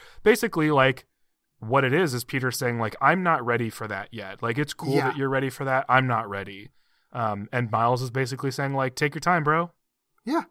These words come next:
Speaker 2: there's definitely, like, coming out metaphors you could draw from
Speaker 1: Hell
Speaker 2: that, that I
Speaker 1: yeah.
Speaker 2: think, and I think that
Speaker 1: <laughs>
Speaker 2: that's, that's, that's fine the way that they handle that. I think that
Speaker 1: Yeah.
Speaker 2: works great.
Speaker 1: Yeah, I think the value there is, is greater than,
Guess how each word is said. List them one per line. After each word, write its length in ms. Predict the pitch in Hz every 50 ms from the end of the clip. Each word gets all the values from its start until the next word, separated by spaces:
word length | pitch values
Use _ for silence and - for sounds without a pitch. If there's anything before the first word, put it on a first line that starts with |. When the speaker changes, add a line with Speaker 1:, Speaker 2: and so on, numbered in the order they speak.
| _ -
Speaker 2:
there's 180 | 190 208 190
definitely, 340 | - 208 208 - 254 254 247 240
like, 100 | 214 -
coming 240 | - 180 180 170
out 160 | 165 160 151 147
metaphors 480 | 151 143 135 - 147 139 135 127 123
you 80 | 127 127
could 140 | - 131 120
draw 220 | 127 127 123 120
from 160 | - 139 127
Speaker 1:
Hell 200 | 117 147 190 220
Speaker 2:
that, 80 | 202 175
that 60 | 156
I 180 | 143 139 139 139
Speaker 1:
yeah. 60 | 139
Speaker 2:
think, 260 | 143 131 127 - -
and 140 | 254 220 -
I 160 | 254 151 240
think 140 | 233 214 233 233
that 80 | 165
Speaker 1:
<laughs> 80 | 196 220
Speaker 2:
that's, 320 | 156 156 175 190 170 -
that's, 460 | - - 165 180 180 - - - - _ -
that's 240 | 160 156 156 - -
fine 320 | - 160 147 143 139 139
the 80 | 135 131
way 120 | 139 135
that 140 | 123 135 127
they 120 | 139 135 127
handle 260 | 127 127 120 117 120
that. 200 | 123 131 131 131
I 20 |
think 140 | 123 127 127
that 40 | 123
Speaker 1:
Yeah. 140 | 107 - -
Speaker 2:
works 200 | - - - -
great. 280 | - 147 135 139 - _ -
Speaker 1:
Yeah, 200 | - 98 82 - - -
I 120 | 131 131
think 160 | 139 143 123
the 80 | 131 120
value 320 | 120 113 110 107 104 104
there 240 | 98 101 98 98 98
is, 340 | 95 92 95 - - - - -
is 280 | 104 98 95 92 - -
greater 440 | - 113 104 104 101 101 101 101
than, 320 | 98 98 95 98 101 107